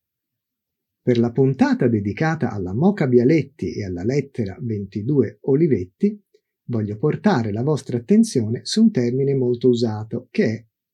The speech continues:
figo. Questo termine è stato parte del gergo giovanile.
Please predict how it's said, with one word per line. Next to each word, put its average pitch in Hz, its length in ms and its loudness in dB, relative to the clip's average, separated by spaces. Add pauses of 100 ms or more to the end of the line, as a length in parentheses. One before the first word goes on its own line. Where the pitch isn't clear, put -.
figo. 117 720 -2 (920)
Questo 262 340 -2
termine 120 540 -2
è 254 140 -2
stato 147 360 -2
parte 214 420 0
del 202 180 4
gergo 127 340 4
giovanile. 123 720 -2